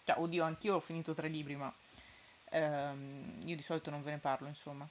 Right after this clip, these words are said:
Anche perché oggi ci sarà una sorpresona <laughs> di cui mi pento amaramente, ma ormai l'ho fatta, quindi, quindi non ve ne parlo anche qui.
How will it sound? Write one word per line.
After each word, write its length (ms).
Anche 240
perché 300
oggi 640
ci 120
sarà 340
una 180
sorpresona 960
<laughs> 180
di 160
cui 180
mi 140
pento 380
amaramente, 720
ma 200
ormai 380
l'ho 120
fatta, 520
quindi, 400
quindi 260
non 160
ve 80
ne 80
parlo 320
anche 240
qui. 200